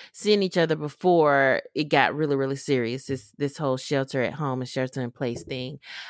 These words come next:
Uh, we probably, like you said, we would probably have to have a big discussion about what you're doing on a daily basis, where you're going, all of that type of stuff.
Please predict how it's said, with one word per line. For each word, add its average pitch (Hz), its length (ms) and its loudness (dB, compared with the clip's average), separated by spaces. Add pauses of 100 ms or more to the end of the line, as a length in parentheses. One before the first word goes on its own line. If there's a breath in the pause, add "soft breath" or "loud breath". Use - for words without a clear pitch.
(140 loud breath)
Uh, 262 200 6
we 415 200 6
probably, 285 640 4
like 247 240 4
you 262 60 2
said, 196 260 4
we 233 120 2
would 220 120 -4
probably 214 260 4
have 196 160 4
to 196 80 -6
have 185 180 4
a 170 60 0
big 165 220 0
discussion 160 440 -2
about 139 360 2
what 139 160 2
you're 143 120 -2
doing 143 240 2
on 127 140 0
a 131 60 -2
daily 131 240 2
basis, 214 600 4
where 151 140 2
you're 127 140 -2
going, 180 560 4
all 147 120 6
of 143 60 2
that 135 180 0
type 127 200 -8
of - 40 -20
stuff. 113 220 -2